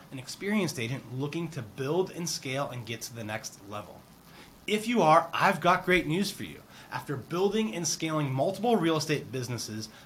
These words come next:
I am now taking my real estate team to all fifty states. In fact, it's going to be international.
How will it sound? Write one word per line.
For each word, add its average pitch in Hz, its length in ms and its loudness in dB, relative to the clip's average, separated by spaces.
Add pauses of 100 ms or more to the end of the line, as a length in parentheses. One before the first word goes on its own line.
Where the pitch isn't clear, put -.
(100)
I 123 100 -8
am 123 260 -8
now 143 540 0
taking 190 400 -6
my 170 140 2
real 143 260 0
estate 135 300 -8
team 151 280 -4
to 147 120 -8 (120)
all 151 380 4
fifty 147 640 -4
states. - 520 -6 (100)
In 135 100 -8
fact, 156 400 0
it's - 100 -10
going 151 260 -2
to 156 40 -2
be 151 260 -2
international. 139 720 -2